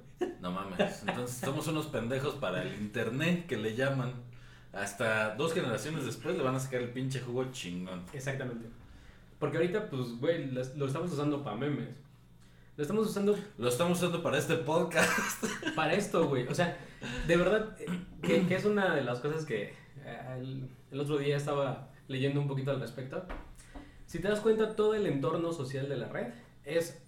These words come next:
Speaker 2: hacer lo que ya conocemos en el mundo, pero virtual, güey. Videollamadas,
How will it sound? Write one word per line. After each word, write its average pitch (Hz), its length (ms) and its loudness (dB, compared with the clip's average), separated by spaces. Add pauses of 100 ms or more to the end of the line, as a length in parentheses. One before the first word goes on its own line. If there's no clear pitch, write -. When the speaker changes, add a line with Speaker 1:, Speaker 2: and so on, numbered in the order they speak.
Speaker 2:
hacer 170 280 0
lo 165 140 0
que - 120 -4
ya 160 140 -2
conocemos 147 480 -2
en 110 80 -6
el 104 100 -8
mundo, 202 400 -2 (260)
pero 117 180 -2
virtual, 117 340 -2
güey. - 120 -10 (1000)
Videollamadas, 147 680 -2